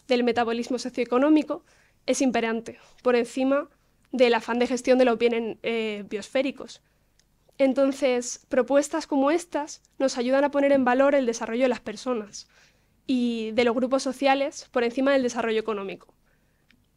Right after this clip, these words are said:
<clears throat> Por otro lado, eh, la transformación ecosocial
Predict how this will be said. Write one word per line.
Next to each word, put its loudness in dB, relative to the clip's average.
<clears throat> -14
Por 4
otro 4
lado, 4
eh, 2
la 2
transformación -2
ecosocial -2